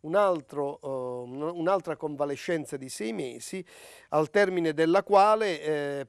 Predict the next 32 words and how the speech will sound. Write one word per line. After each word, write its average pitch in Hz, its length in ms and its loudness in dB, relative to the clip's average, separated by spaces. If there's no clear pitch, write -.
per 156 140 0
evitare 165 500 4
problemi 156 560 -2
come 143 200 -6
erano, 143 220 -6
erano 143 280 -6
avvenuti 151 340 -10
in 156 80 -10
precedenza, 170 560 -8
Padre 160 280 -4
Benedetto, 151 640 -8
eh, 143 240 -6
consigliò 175 580 0
di 139 140 -8
presentarsi, 156 1000 -2
eh, 127 1040 -6
spontaneamente, 180 1000 -2
anche 156 300 -2
se 139 140 -8
non 139 400 -4
arrivava 147 480 0
la 135 120 -6
chiamata. 123 640 -8
Eh, 151 240 0
si 170 160 -8
presentò 170 460 0
ancora, 131 1120 2
ehm, 123 540 -12
all'ospedale 143 520 -2
militare, 190 600 -2
Padre 160 340 -6
Pio, 226 420 0